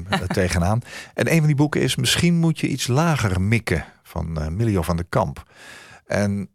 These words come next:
Speaker 2: dan lees ik: "Een persoonlijk en rauw verhaal over de impact van kansenongelijkheid. En bij het lezen van de passage over het verlies van een van zijn vrienden, die was doodgestoken, stokte je adem en kon je met moeite je tranen bedwingen." Wat gebeurde daar?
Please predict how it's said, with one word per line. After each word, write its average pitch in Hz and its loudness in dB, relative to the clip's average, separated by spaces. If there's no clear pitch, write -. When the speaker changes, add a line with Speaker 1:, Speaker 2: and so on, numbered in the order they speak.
Speaker 2:
dan 107 0
lees 143 2
ik: - -2
"Een 131 0
persoonlijk 156 2
en 101 0
rauw 127 0
verhaal 117 0
over 95 -2
de - -2
impact 147 -2
van 95 -4
kansenongelijkheid. 104 -2
En 95 -2
bij 101 2
het 101 0
lezen 127 2
van 107 0
de 90 -2
passage 113 -2
over - -2
het 87 -4
verlies 127 0
van - -4
een 110 2
van 85 0
zijn 78 -2
vrienden, 120 0
die 92 -2
was 80 0
doodgestoken, 87 -2
stokte - -2
je 95 -2
adem 90 -2
en 87 -10
kon 101 0
je 87 0
met 80 -2
moeite 107 -4
je 78 -8
tranen 104 -2
bedwingen." 73 -8
Wat 104 -6
gebeurde 117 -2
daar? 95 -8